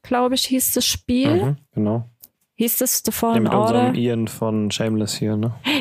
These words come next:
Speaker 1: Genau, genau.
Speaker 2: Oder dem
Speaker 1: Und
Speaker 2: Joker von Gotham.
Speaker 1: Ja, ja, wobei ich glaub, Shameless kennt man ein bisschen,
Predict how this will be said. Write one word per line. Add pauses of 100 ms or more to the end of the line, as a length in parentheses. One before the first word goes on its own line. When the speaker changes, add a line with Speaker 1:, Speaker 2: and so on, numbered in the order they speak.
(120)
Speaker 1:
Genau,
genau.
Speaker 2:
Oder
dem
Speaker 1:
Und
Speaker 2:
Joker
von
Gotham. (1700)
Speaker 1:
Ja, (320)
ja,
wobei
ich
glaub,
Shameless
kennt
man
ein
bisschen,